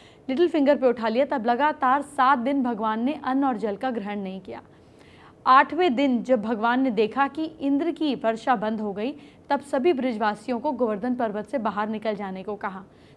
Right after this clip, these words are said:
तब दिन में आठ पहर भोजन करने वाले श्री कृष्ण को लगातार सात दिन तक भूखा रहना पड़ा। उनके ब्रजवासियों और मैया यशोदा के लिए बहुत उनको कष्ट, मतलब उनको बहुत कष्ट हो रहा था।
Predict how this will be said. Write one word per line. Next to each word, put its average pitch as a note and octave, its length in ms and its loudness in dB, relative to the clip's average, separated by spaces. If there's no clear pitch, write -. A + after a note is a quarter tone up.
तब A3 80 0
दिन A3+ 220 0
में C#4+ 260 2
आठ C#4 400 4
पहर B3 260 0
भोजन A#3 380 -2
करने G#3+ 280 -6
वाले G#3 220 -4
श्री A3+ 220 -8
कृष्ण A#3+ 300 -12
को C4+ 140 -4
लगातार A3+ 760 2
सात D4 360 8
दिन B3 220 0
तक C#4+ 140 0
भूखा A3+ 320 -4
रहना A#3 240 0
पड़ा। B3 440 0
उनके A3+ 220 -6
ब्रजवासियों G#3+ 760 -4
और B3+ 100 4
मैया B3+ 280 2
यशोदा B3+ 460 2
के C4 160 -4
लिए C4+ 200 -2
बहुत B3+ 500 0
उनको C#4 240 -2
कष्ट, B3 300 -6
मतलब B3 200 -2
उनको C4 160 -4
बहुत B3+ 320 -2
कष्ट D4 220 -2
हो B3+ 80 0
रहा F#3 140 -4
था। F#3+ 220 -16